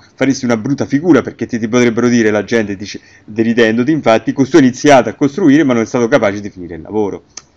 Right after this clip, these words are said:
Ovvio, no? Questo credo che sia scontato. Un bel commento a questo giorno è di San Bonaventura, che riguarda proprio, oh, e dice che San Francesco, è un francescano, San Bonaventura di Bagnoregio, se non erro,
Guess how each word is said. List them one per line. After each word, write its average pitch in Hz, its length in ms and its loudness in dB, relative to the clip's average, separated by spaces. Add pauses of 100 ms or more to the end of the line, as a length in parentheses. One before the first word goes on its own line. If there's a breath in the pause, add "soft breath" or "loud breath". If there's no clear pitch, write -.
(460 soft breath)
Ovvio, 98 300 -2
no? 113 180 -4 (340 soft breath)
Questo 107 300 -4
credo 101 280 -2
che 101 120 -8
sia 107 280 2 (320)
scontato. 95 840 -4
Un 156 240 0
bel 175 160 2
commento 131 480 2
a 95 40 -4
questo 127 340 -4
giorno 120 220 0
è - 20 -10
di 120 80 -6
San 104 240 -2
Bonaventura, 95 760 -4 (1700)
che 127 120 2
riguarda 131 520 0
proprio, 107 600 0
oh, 101 800 -6 (420)
e 113 340 -12
dice 120 280 -4
che 113 120 -6
San 175 260 0
Francesco, 180 800 -2 (240)
è 107 80 -14
un 92 80 -10
francescano, 92 600 -4
San 92 180 -10
Bonaventura 92 480 -8
di 90 140 -10
Bagnoregio, 101 600 -4
se 104 120 -12
non 87 140 -10
erro, 95 280 -10